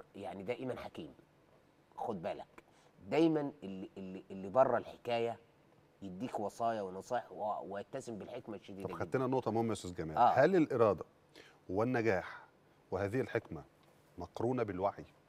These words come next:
Speaker 2: لدى المشاركين ولدى الشارع؟
Speaker 1: شوف، المشاركين طبعا، آه، المم-، القوى السياسية المف-، م-،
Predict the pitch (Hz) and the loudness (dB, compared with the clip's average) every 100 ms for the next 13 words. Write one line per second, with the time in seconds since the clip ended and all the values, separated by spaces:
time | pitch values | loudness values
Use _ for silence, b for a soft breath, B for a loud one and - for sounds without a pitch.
0 | _ _ _ - 113 123 113 101 90 87 | _ _ _ -4 0 0 -2 -4 -6 -4
1 | 95 80 - _ - 117 120 - 120 - | -6 -8 -10 _ -4 -4 -4 -8 -10 -10
2 | _ _ b b b - 151 - - _ | _ _ b b b -6 -6 -6 -18 _
3 | _ _ _ - 113 113 117 135 135 - | _ _ _ -8 -4 -2 0 2 2 2
4 | 220 226 175 - 175 143 135 90 57 - | 0 0 0 0 0 -2 -8 -8 -16 -16
5 | - 87 76 85 98 104 107 - 87 82 | -12 -10 -10 -10 -6 -4 -4 -6 -12 -12
6 | - 151 180 - 95 - 123 120 120 - | 2 4 4 2 -10 -6 -2 0 0 -2
7 | - 101 | -8 -12